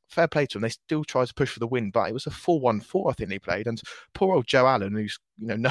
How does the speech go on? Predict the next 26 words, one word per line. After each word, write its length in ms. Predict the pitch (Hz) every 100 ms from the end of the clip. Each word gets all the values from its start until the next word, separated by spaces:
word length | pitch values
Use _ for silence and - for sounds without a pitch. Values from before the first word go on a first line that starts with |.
| -
coming 200 | - 151
back 160 | 127 110
from 100 | 127
an 60 | 135
injury, 420 | 147 98 101 - - - - -
you 80 |
know, 80 | 160
he, 100 | 139
he 180 | - 202
had 120 | 190
to 120 | - - _
do 80 | 170
<laughs> 120 | 139
a 100 | -
lot 100 | 180
of 120 | 147 131
work 280 | 165 180
in 100 | 101
there, 160 | 101 107
and 100 | 127
they 60 | 135
still 220 | - 156
lost 200 | 113 -
two 160 | 110 107
nil. 160 | 107
So 280 | - 123